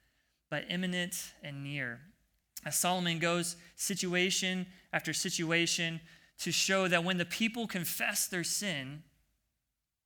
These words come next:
God would be gracious. God would hear. God would, God would hear their cries. He would look upon their hardships.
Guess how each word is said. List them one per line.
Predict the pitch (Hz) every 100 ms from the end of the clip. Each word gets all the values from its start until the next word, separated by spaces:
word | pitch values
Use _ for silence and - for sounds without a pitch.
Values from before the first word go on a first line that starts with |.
| _ - 170
God | 170
would | 147
be | 147
gracious. | 143 139 139 - - - - - _ _ _ _ _ _ _ _ - 165
God | 156 175 185 170
would | 151
hear. | - - 190 208 175 139 - _ _ _ _ _ _ _ -
God | 180 202 196
would, | 175 - - -
God | 185 208 214
would | 180
hear | - - 214 233 247
their | 220 226
cries. | - 185 180 151 123 135 - - - _ _ _ _ _ _ -
He | 190 208
would | 202 190 -
look | 180 185 240 247
upon | 262 - 175 151 143 143 143 - - _
their | 160 151
hardships. | 151 160 156 - 147 - - -